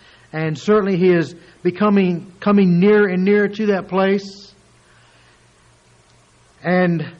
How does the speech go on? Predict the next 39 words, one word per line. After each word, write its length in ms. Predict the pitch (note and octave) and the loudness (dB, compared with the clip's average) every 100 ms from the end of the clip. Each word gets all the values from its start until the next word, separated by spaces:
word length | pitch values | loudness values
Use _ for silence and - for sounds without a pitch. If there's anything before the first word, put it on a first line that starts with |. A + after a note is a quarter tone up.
| - | -4
the 140 | E3+ | 0
reality 720 | F#3+ F#3+ G#3+ A3+ A3+ A3+ A3 F#3 | 2 2 2 0 0 -2 0 2
of 240 | E3 - | 0 0
what 300 | G#3 A3 F3+ | 2 2 2
is 180 | F3 - - - _ | -2 -4 -16 -20 _
coming 320 | G#3 A3 G#3 | 0 2 2
upon 380 | F#3+ G3+ G#3+ G3+ | 0 0 0 2
him 320 | G3+ G#3 G3 | 2 2 0
is 100 | E3+ | 0
not 180 | F#3 A3+ | 0 2
only 200 | C#4 B3 | 2 2
being 280 | G#3+ G#3 F#3+ | 2 0 0
pressed 360 | - A3 G#3+ - - - | 0 0 -2 -10 -20 -16
upon 280 | E3+ F#3+ G3 | -6 -2 -2
his 120 | E3 | -4
own 320 | E3 G#3 A#3+ | -4 -2 0
heart, 320 | E3+ D#3+ E3+ | 0 -2 -2
as 160 | D#3+ D#3+ | -4 -4
he 200 | F#3 G3 | -4 -2
has 340 | E3+ F3 D#3+ - - - | 0 -2 -2 -8 -20 -8
on 220 | F3 E3+ | -6 -4
three 260 | F#3+ G3+ A3 | -4 0 0
occasions 680 | G#3+ F3+ E3 C#3+ D3 B2+ - _ _ _ _ _ | 0 -2 -2 -2 -8 -10 -16 _ _ _ _ _
spoken 760 | - - G#3+ A3 G3 E3+ D3 - - _ | -20 -2 2 2 2 0 -2 -10 -20 _
specifically 680 | - - G#3 A3+ A#3+ G3+ F3 | -10 -6 -2 0 0 0 -2
to 160 | - G3+ | 0 0
his 120 | G3+ | 0
disciples 580 | G3 F3 G3 G3 E3+ D3+ | -2 -2 2 2 0 -4
about 340 | D#3 E3 E3 - - D3 | 0 0 0 -4 -20 -6
this 420 | D3+ B3 B3 - - - | 0 2 0 -8 -20 -10
will 480 | D3 G3 G3+ G3 G3 - | 0 4 4 2 -2 -10
happen 420 | - G#3 G3+ E3 D3+ | -2 -2 0 -2 -2
and 120 | D3 | 0
given 280 | F#3 F3 D#3+ | 0 2 2
more 360 | F3 G#3 G#3 | 4 4 4
and 100 | F#3 | 2
more 160 | F#3 E3+ | 0 -2
details. 640 | C#3+ F#3 F3 D3+ C#3+ C#3+ | -2 -4 -4 -2 -2 -4
And 160 | D3 | -6